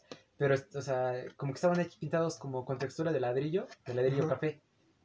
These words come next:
Speaker 1: Entonces, me acuerdo que esa casa tenía como una parte de una puerta de esas de cristal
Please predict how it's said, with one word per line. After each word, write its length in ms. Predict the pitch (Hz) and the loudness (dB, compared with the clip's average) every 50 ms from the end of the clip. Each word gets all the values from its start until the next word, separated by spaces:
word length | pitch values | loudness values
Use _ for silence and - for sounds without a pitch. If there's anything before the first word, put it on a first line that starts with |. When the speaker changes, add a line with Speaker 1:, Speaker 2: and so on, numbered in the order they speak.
| _ _ - - - - | _ _ -20 -10 2 4
Speaker 1:
Entonces, 680 | 160 160 151 202 226 226 214 247 247 - - - - - _ - - - - | 4 6 8 8 6 8 8 4 4 4 0 -12 -20 -20 _ -20 -20 -6 4
me 80 | 190 202 | 6 8
acuerdo 260 | 202 202 233 226 233 | 10 10 10 10 10
que 80 | 233 247 | 6 6
esa 160 | - 226 214 | 0 0 4
casa 280 | - 226 214 - 226 226 | 4 4 6 6 2 2
tenía 320 | 190 180 175 190 190 190 | 4 4 6 4 4 2
como 220 | - 175 156 160 170 | 0 0 2 4 4
una 320 | 180 190 190 185 175 156 | 6 6 8 8 8 8
parte 220 | - 175 180 - 185 | 6 4 4 4 2
de 60 | 180 | 4
una 600 | 180 175 175 170 160 151 143 135 131 127 127 123 123 127 139 131 - _ _ _ _ | 4 4 4 4 4 4 2 2 0 -2 -2 -4 -6 -8 -12 -18 -20 _ _ _ _
puerta 240 | - 160 160 - 170 | -4 -4 0 2 2
de 60 | 165 | 2
esas 160 | 160 175 165 | 2 0 -2
de 100 | 151 135 | -2 -4
cristal 440 | - 127 120 - 131 135 165 185 - | -6 -6 -8 -4 -2 -2 -2 -4 -8